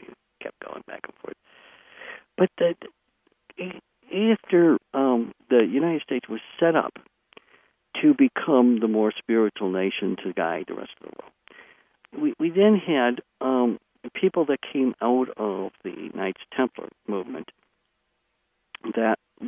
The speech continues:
were actually, um, people that had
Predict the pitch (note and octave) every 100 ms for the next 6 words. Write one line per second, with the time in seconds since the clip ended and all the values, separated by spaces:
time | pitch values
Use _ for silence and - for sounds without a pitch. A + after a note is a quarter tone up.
0 | - D3+ D3 C#3+ _ _ _ _ _ _
1 | _ - D#3+ - F3 D3 C3+ B2+ - _
2 | - A#2+ A#2 A2 - _ _ _ _ _
3 | F3 F3 E3 C3+ B2+ - _ _ - D3
4 | C#3 C3+